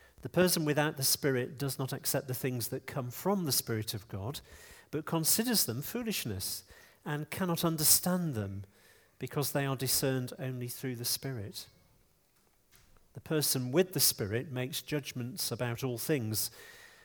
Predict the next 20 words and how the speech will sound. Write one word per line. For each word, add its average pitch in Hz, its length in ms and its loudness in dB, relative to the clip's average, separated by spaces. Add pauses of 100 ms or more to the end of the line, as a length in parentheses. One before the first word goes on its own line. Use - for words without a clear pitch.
(140)
but - 140 -8
such - 240 -4
a - 40 -8
person 143 400 2
is 127 140 0
not 139 260 -2
subject - 500 0
to 139 100 -4
merely 135 240 -2
human 123 420 -4
judgments, 120 640 -4
for 123 360 -2 (840)
who 170 200 2
has 156 260 4
known 143 260 4
the 139 60 2
mind 139 360 2
of 113 100 -8
the 127 80 0
Lord 120 460 -4